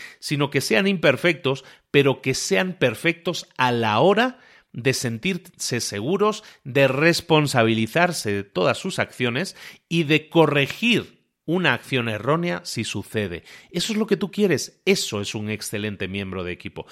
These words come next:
La gente que se siente conf-, eh, que se siente cómoda, que se siente segura, que puede compartir sus ideas,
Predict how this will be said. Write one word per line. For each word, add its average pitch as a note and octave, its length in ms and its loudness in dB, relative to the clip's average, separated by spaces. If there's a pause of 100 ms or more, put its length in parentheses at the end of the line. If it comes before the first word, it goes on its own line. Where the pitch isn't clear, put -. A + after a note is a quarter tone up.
(220)
La B2 160 0
gente F3+ 360 -2
que D3+ 120 -4
se C3 100 -2
siente C#3+ 340 -2
conf-, A2 400 -6
eh, A#2 240 0
que A#2+ 100 -6
se - 80 -8
siente C#3 300 -4
cómoda, B2 480 2 (300)
que B2+ 140 0
se A#2+ 160 -4
siente C#3+ 420 0
segura, C3 640 0
que A2+ 140 -4
puede E3 360 -2
compartir C#3 800 -4
sus - 260 -8
ideas, G#2 380 -4